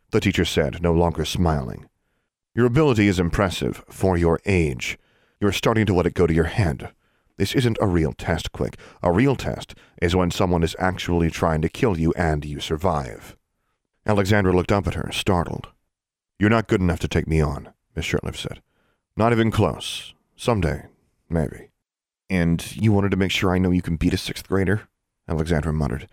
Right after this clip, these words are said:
as she got to her feet. "No, Quick, and watch that smart mouth. I wanted to make sure you know that you still have a lot to learn.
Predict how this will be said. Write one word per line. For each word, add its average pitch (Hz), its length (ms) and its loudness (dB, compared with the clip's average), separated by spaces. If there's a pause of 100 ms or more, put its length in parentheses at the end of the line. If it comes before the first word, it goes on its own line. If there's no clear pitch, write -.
(340)
as 80 100 -4
she 90 80 2
got 80 180 -2
to 82 100 -4
her 78 60 0
feet. - 360 -4 (880)
"No, 120 180 4
Quick, 82 280 -2
and 95 160 2
watch 101 280 2
that 80 160 0
smart 82 280 0
mouth. 71 380 -4 (420)
I 104 60 0
wanted 127 200 4
to 120 80 2
make 110 160 2
sure 104 140 2
you 95 120 4
know 90 140 4
that 64 100 -2
you 85 60 4
still 87 200 -2
have 82 100 0
a 82 60 2
lot 82 220 2
to 87 120 2
learn. 82 460 0